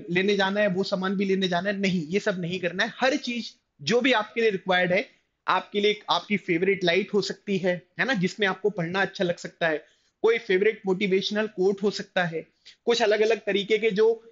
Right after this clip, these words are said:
यहाँ पर आपके इक्विपमेंट्स हैं वो देखने को मिल सकते हैं। ये सब चीजें आपको इक्विप यहाँ पर करनी पड़ेंगी। ये केवल दिन में आपको हेल्प नहीं करेगा, रात में भी अगर आप पढ़ाई करोगे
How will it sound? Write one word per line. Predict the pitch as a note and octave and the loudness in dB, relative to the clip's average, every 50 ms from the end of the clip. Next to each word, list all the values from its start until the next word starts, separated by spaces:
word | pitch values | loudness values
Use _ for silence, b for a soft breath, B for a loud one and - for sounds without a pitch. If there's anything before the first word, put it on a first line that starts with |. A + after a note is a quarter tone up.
| _ _ - | _ _ -4
यहाँ | E3 F3+ F#3+ | -2 -2 0
पर | F#3 G#3+ G#3 | 0 2 2
आपके | G3 F#3+ - - A3 | 2 0 0 -4 -4
इक्विपमेंट्स | G#3+ F#3 - G#3+ G3 G#3 G#3+ A3+ A3 - - A3 | -6 -4 -6 -8 -6 -2 -2 -2 -2 -2 -2 -2
हैं | G#3 | 0
वो | F#3+ G#3 G#3+ | 2 2 2
देखने | G3 G3+ G3+ - G#3 G3+ | 2 0 0 -2 -4 -2
को | - G#3 | -2 0
मिल | G3+ G3 F3+ | 0 0 -2
सकते | - F3+ - _ - E3 | -4 -8 -12 _ -10 -8
हैं। | D3 D3+ C#3+ D#3 F3 | -8 -8 -8 -6 -4
ये | F3+ G3+ C4+ C4 | -2 0 0 0
सब | - C4+ B3+ C4 | 0 0 -2 -2
चीजें | - A#3 A3 G3 A#3+ A3 | -2 -4 -2 0 0 0
आपको | G#3 G3+ - - C4+ | 0 -2 -2 -2 -2
इक्विप | B3 F#3+ - - A3+ A3+ - G3+ | -2 -2 -2 -4 -6 -6 -2 -2
यहाँ | G3 F3+ F3+ | 0 0 0
पर | F3 A3 A3 | 0 0 -2
करनी | G#3 F3+ D3+ C#3 C#3+ C3 | -2 -2 -4 -2 -4 -4
पड़ेंगी। | - - G#2+ G2+ G2 G2 F2+ G#2 - _ _ _ D3+ | -4 -6 -8 -10 -10 -10 -12 -14 -16 _ _ _ -4
ये | D#3 G#3+ A#3+ | -2 -2 0
केवल | A#3 A#3+ A#3 A3+ B3 A#3+ F#3+ | 2 2 2 2 2 0 0
दिन | D#3+ G#3 F#3+ G3+ | 0 0 0 2
में | A3 A#3+ | 2 2
आपको | A#3 G#3 - - A#3+ A#3 | 0 0 0 -2 0 0
हेल्प | G#3 G#3 A3+ A3 - | 2 0 0 -2 -4
नहीं | A3+ A3 | -4 -2
करेगा, | A3 G#3 G#3+ G#3+ B3 B3+ | 0 0 2 2 2 2
रात | A#3 F#3 F3 F3+ F3 - | 2 2 0 0 -2 -2
में | A3 A3+ G#3 | -2 -2 0
भी | A3+ A3+ | 2 2
अगर | G#3 A3 | 2 2
आप | G#3+ G#3 G#3+ - | 0 0 0 -2
पढ़ाई | F#3+ F#3+ G3+ G#3+ | 0 0 0 0
करोगे | G#3 G3 E3 D3+ D3+ G3+ B3 | 0 -2 -4 -2 0 0 -2